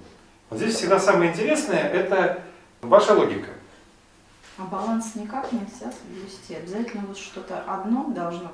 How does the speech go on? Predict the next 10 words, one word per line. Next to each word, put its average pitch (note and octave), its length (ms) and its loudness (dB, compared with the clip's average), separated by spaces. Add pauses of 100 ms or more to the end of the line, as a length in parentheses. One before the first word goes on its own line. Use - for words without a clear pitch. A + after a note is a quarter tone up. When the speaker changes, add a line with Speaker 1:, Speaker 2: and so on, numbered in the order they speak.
Speaker 2:
перекос. F3+ 480 -10
Speaker 1:
Это G3+ 340 4
свойство G3 440 4
современного D#3 640 0
человека — D#3 520 0
постараться - 520 -2
найти C3+ 240 -6
компромисс C3+ 500 -8
между B2+ 240 -8
всем. - 200 -10